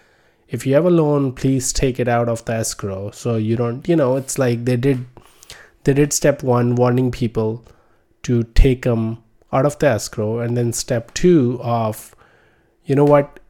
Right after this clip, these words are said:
If you haven't taken it out of the escrow, we're still gonna hold your N F T." So that's, that's good. Um, there's another thing that happened. On Friday,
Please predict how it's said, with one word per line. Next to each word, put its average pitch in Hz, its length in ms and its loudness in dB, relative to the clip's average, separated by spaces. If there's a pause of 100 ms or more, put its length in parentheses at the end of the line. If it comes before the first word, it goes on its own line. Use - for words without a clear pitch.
(100)
If 139 180 -4
you 123 200 6
haven't 170 420 2
taken 143 280 0
it 131 120 -2
out 127 140 0
of 120 100 -6
the 127 100 -2
escrow, 151 360 -2
we're 135 180 0
still 127 240 -4
gonna 120 160 0
hold 110 260 -2
your 104 160 -4
N 101 100 -6
F - 140 -10
T." 110 200 -8
So 123 100 -6
that's, 143 360 0
that's 123 280 -4
good. - 220 -8 (1500)
Um, 175 380 6
there's 170 180 6
another 196 220 6
thing 180 240 4
that 143 140 6
happened. 113 500 2 (160)
On 180 480 4 (140)
Friday, 127 880 0